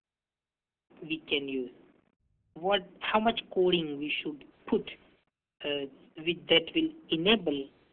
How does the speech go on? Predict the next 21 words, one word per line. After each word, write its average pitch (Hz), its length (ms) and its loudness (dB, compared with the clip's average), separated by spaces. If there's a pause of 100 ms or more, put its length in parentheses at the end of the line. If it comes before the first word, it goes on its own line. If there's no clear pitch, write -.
our 147 460 -2 (260)
U 208 280 -2
E 160 240 0
to 156 140 -2
retrieve 165 400 0
the 160 80 0
packet, - 440 -4 (600)
uh, 139 560 -12
reasonably 180 840 0
reliably. 131 500 -4 (640)
So, 139 260 -6 (120)
um, 131 360 -12 (1160)
I 170 120 2
will 165 160 -4
give 165 260 -8
you 165 140 2
one 160 180 -2
example. 165 540 -4 (400)
Let's 233 400 2 (240)
calculate, 160 640 0 (220)
uh, 143 420 -6